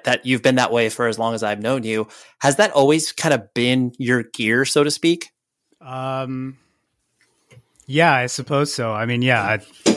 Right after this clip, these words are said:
Speaker 2: I've always been the quiet kid. Like, yeah, in school,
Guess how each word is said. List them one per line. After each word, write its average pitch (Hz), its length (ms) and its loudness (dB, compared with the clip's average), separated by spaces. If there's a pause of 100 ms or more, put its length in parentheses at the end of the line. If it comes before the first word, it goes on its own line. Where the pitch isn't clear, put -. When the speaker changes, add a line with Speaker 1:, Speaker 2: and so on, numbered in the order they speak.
(300)
Speaker 2:
I've 120 120 0
always 120 260 2
been 113 160 -2
the 110 80 -4
quiet 104 340 -2
kid. 104 300 -8 (160)
Like, 117 340 -2 (1040)
yeah, 95 260 -4 (360)
in 131 140 2
school, 123 760 6